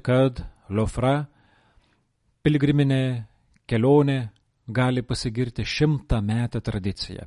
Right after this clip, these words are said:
Pirmą kartą ji surengta tūkstantis devyni šimtai aštuntaisiais metais, kai dvidešimt jaunuolių iš Paryžiaus nuo dešimties iki dvidešimties metų amžiaus,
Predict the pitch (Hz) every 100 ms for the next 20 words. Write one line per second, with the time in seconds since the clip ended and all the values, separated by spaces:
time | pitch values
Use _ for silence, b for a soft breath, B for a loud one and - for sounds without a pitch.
0 | - 165 165 - 180 175 151 147 151 143
1 | 135 143 - 170 - 147 151 135 127 135
2 | 147 139 131 135 - 131 113 131 117 -
3 | 95 - 120 139 139 143 139 - b b
4 | b b b 107 90 85 98 135 143 127
5 | 117 101 104 143 139 101 - 98 104 147
6 | 135 120 110 - 92 90 - 107 - 175
7 | 139 - 101 - 101 98 95 107 117 -
8 | 120 131 - 107 - 98 139 139 135 123
9 | -